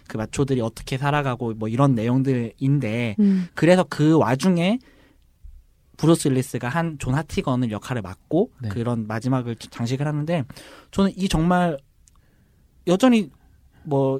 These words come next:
Speaker 1: 이젠 농담도 못 하잖아요.
Speaker 3: <laughs>
Speaker 1: 실언은 농담도 안 던져요. 그러니까 존
Speaker 2: 음.
Speaker 1: 맥클레인이란
Speaker 3: 네네.
Speaker 1: 연장이라고 전제를 한다면은.
Speaker 2: 음.
Speaker 3: 그쵸.
Speaker 2: 음.
Speaker 1: 하지만 여전히 있잖아요. 여전히 이 사람은 그냥 은퇴를 앞두고 있고
Speaker 3: 음.
Speaker 1: 그런 그런 살다가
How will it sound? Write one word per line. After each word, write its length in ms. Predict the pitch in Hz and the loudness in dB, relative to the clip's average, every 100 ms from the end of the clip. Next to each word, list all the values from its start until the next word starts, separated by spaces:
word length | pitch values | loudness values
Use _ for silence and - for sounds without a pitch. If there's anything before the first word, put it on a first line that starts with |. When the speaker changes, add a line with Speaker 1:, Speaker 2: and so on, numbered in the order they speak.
| - | -6
Speaker 1:
이젠 440 | 143 175 254 196 - | -6 2 2 2 0
농담도 420 | 156 175 262 320 | 2 6 6 8
못 160 | 147 113 | 4 2
하잖아요. 540 | 185 120 104 247 110 101 | 0 0 0 -2 -4 -6
Speaker 3:
<laughs> 560 | 180 147 160 120 - - | -2 0 0 -4 -8 -14
Speaker 1:
실언은 420 | - 330 370 339 | -2 2 4 4
농담도 360 | 143 147 190 117 | 2 2 0 0
안 180 | 113 | 0
던져요. 360 | 196 240 139 104 | 2 2 0 -4
그러니까 100 | 110 | 4
존 180 | 208 196 | 8 8
Speaker 2:
음. 40 | |
Speaker 1:
맥클레인이란 500 | 175 170 - 156 147 120 | 8 4 2 2 2 0
Speaker 3:
네네. 60 | 123 | 2
Speaker 1:
연장이라고 640 | 151 190 180 147 127 120 123 - | 4 4 4 4 2 -4 -8 -6
전제를 360 | 131 131 143 | -2 0 0
한다면은. 440 | 180 240 247 196 208 | 0 2 2 4 4
Speaker 2:
음. 20 | 196 | 4
Speaker 3:
그쵸. 220 | 196 190 | 4 2
Speaker 2:
음. 280 | 190 185 165 | 2 -2 -6
Speaker 1:
하지만 400 | - 240 233 202 - | -10 -6 -4 -4 -2
여전히 260 | 165 220 190 | 0 2 0
있잖아요. 560 | 156 143 226 143 123 120 120 - - | -4 2 2 4 0 -4 -8 -16 -2
여전히 340 | 139 175 165 | 0 2 2
이 80 | 143 | 2
사람은 400 | 135 160 147 185 | 2 0 2 0
그냥 220 | 214 143 | 0 0
은퇴를 200 | 135 175 113 | 0 0 -2
앞두고 260 | - 156 | -2 -2
있고 320 | 123 - 220 294 | -2 -2 -2 -2
Speaker 3:
음. 40 | |
Speaker 1:
그런 240 | 117 147 151 | 0 2 2
그런 180 | 147 135 | 0 0
살다가 460 | 202 196 143 208 | 0 -2 -2 -4